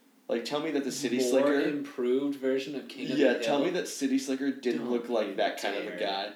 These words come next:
Speaker 1: Anyways, I thought it was hilarious. Uh,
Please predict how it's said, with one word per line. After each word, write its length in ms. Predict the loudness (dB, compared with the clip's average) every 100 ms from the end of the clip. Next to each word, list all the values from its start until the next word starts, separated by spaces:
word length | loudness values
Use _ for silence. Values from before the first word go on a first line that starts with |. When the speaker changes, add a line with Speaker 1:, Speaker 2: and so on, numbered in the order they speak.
| -16 -18 4 6
Speaker 1:
Anyways, 460 | 6 4 0 -4 -6 4
I 180 | 6 6
thought 220 | 4 4
it 60 | 0
was 120 | -2
hilarious. 800 | -4 -4 -4 -4 -4 -6 -10 -8 0
Uh, 540 | 4 4 4 4 0